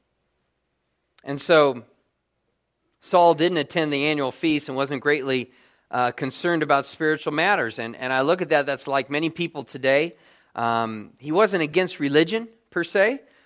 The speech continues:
uh, but he didn't make it, um, part of his life. He didn't make it a priority to know God. That wasn't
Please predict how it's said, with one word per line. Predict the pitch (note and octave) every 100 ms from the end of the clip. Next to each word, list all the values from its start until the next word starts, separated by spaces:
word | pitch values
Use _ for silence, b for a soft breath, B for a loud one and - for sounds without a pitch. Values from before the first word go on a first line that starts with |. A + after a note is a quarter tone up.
| b
uh, | B2+ C3 B2+
but | D3
he | D3+
didn't | G3+ A3 D#3
make | E3+ G#3 -
it, | E3 C3 _ _ _ _ -
um, | C#3 C3 B2 A#2+ A2+ G2+ _ _ _ _ _ _ _ _ -
part | F3+ F3+
of | E3+
his | D#3 C3+
life. | D3 D#3+ D#3+ C#3+
He | D3+
didn't | F#3 D#3
make | D#3+ D#3+
it | D3+ C3+
a | B2+
priority | - - C3 C3+ D#3 D#3 A#2+ G#2+ - _ _ _ _
to | -
know | D#3 D#3+ E3+ F#3 E3+
God. | C3 A#2+ G#2+ F#2+ _ _ _ _ _ _ _ -
That | C3+
wasn't | D3+ F3 D#3+ C#3